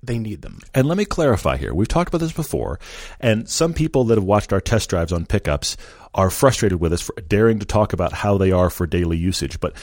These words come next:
Speaker 2: the big thing I think about is a lot of people, I grew up in Texas. This is very common in Texas, very common throughout the South. You drive a pickup daily,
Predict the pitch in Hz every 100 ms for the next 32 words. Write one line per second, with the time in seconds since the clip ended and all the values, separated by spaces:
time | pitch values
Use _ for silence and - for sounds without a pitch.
0 | - - - 87 156 - 151 127 110 104
1 | 101 92 73 67 65 62 - - - -
2 | - _ - 95 98 107 139 - 90 76
3 | 98 170 180 175 180 185 - - - 202
4 | 127 87 107 135 139 113 87 78 76 -
5 | - 80 - 120 - 127 117 107 107 117
6 | 98 - 131 82 - - - - - 104
7 | 123 139 143 147 147 123 87 92 104 104
8 | 73 90